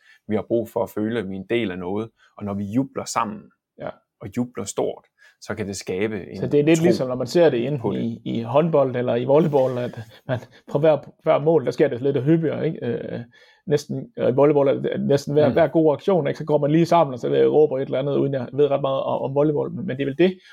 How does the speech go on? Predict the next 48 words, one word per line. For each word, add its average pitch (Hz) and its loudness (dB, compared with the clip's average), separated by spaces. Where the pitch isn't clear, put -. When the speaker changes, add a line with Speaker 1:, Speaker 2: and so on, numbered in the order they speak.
Speaker 2:
Og, 135 0
men 143 -4
måske 156 2
det, 160 4
man 156 2
nogle 156 4
gange 135 -2
har 120 -4
tænkt, 156 0
når 117 -4
man 110 -2
i - -4
hvert 131 2
fald 139 0
udefra 147 4
seende, 120 -6
øh, - -8
ikke 151 0
store 147 2
håndboldekspert, 131 -2
nogle 135 -6
gange 123 -2
har 123 -6
set 123 -6
håndbold, 135 0
hvor 127 0
målmændene 147 4
går 113 0
helt 135 2
amok, 135 0
når 113 -6
de 120 -8
har 117 -6
taget 139 4
en 117 -4
redning. 127 2
Ja, - 0
hallo, 139 0
altså, 117 -14
der 113 -2
er 110 2
lige 139 -2
blevet 123 -4
scoret 135 -2
femten 151 -2
mål 120 0
på 143 2
dig 117 0